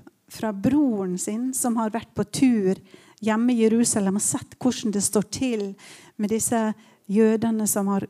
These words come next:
kommet tilbake til landet sitt. Og han kommer med trist beskjed.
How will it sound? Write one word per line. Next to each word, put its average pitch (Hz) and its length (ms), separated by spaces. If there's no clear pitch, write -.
kommet 202 300
tilbake 220 640
til 202 220
landet 202 300
sitt. - 400
Og 220 120
han 254 120
kommer 247 480
med 202 300
trist - 760
beskjed. 208 420